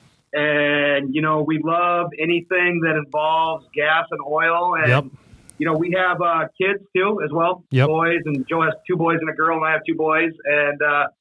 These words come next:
Speaker 1: yeah, it's fun just being around this stuff and getting to enjoy it. I think if you're gonna be in this business, um,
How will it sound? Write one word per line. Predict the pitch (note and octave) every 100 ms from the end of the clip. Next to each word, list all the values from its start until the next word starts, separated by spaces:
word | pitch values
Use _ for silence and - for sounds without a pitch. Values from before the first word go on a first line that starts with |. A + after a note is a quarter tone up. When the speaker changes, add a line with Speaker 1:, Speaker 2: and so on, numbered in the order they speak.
| - - _
Speaker 1:
yeah, | E3+ F3+ -
it's | D#3 -
fun | F3 F#3+ F3+
just | F#3 C3+ _ -
being | F3+
around | E3+ E3 F3
this | E3+ E3+
stuff | F3 F3 E3+
and | E3 D3+ C3+ - _ _ -
getting | F#3 G3
to | F3+
enjoy | E3 C#3+ E3+
it. | D3+ - -
I | B2
think | G#3+ G#3+
if | F#3
you're | G3
gonna | F#3+ F3+
be | F#3 F3 D#3+
in | F#3
this | G#3+ G#3+
business, | E3 A3 G#3+ B3+ C4 - - - - _ _ -
um, | E3 D#3+ D#3+ D#3+ D#3 D3+ C3+